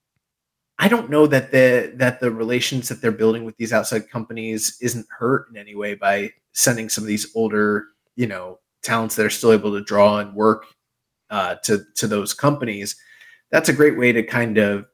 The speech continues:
downcycle some of those guys. Um, and I wouldn't be surprised if we see a little bit more of that ongoing. But, um,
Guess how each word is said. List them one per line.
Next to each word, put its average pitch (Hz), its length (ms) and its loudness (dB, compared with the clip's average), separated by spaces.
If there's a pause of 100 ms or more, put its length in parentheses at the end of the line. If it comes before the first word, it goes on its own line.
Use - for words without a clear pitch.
(340)
downcycle 113 760 0
some 117 220 0
of 104 80 -6
those 113 240 4
guys. - 680 -8
Um, 104 420 -2
and 107 80 -4
I 110 60 2
wouldn't 117 220 2
be 113 80 0
surprised - 400 0
if 104 80 -14
we - 60 -10
see - 160 0
a 107 40 4
little 104 180 -2
bit 104 200 -8
more 104 180 -4
of 92 80 -14
that 95 300 -6 (120)
ongoing. 104 880 -6
But, 107 160 4
um, 95 300 -2